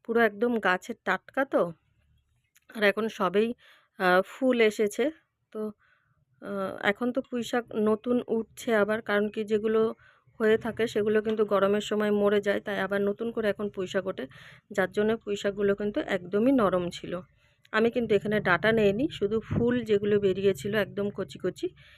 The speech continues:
সেই ফুলগুলো নিয়েছি, আর পাতাগুলো আমি কেটে নিয়েছি। পাতার কিন্তু যে, আহ, মধ্যিখানে যে শিরাটা থাকে মোটা অংশ,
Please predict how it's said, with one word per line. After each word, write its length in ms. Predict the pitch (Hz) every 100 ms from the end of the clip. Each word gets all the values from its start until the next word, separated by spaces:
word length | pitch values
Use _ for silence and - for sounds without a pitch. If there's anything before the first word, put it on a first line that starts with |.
| _ -
সেই 180 | 202 202
ফুলগুলো 500 | - 226 233 240 240
নিয়েছি, 360 | 240 226 226 330 -
আর 100 | 196
পাতাগুলো 480 | 190 185 220 214 190 185
আমি 160 | 214 294
কেটে 260 | 202 180
নিয়েছি। 360 | 170 165 170 - 190 _ _ _ _ _ -
পাতার 300 | 202 240 247
কিন্তু 300 | 254 233 247 240
যে, 140 | 226 220 208 -
আহ, 440 | 196 185 185 185 185 190 190
মধ্যিখানে 440 | 202 208 226 220
যে 140 | 208 226
শিরাটা 540 | - - 214 220 220
থাকে 280 | 214 202 -
মোটা 360 | 220 202 185 185 185
অংশ, 200 | 185 180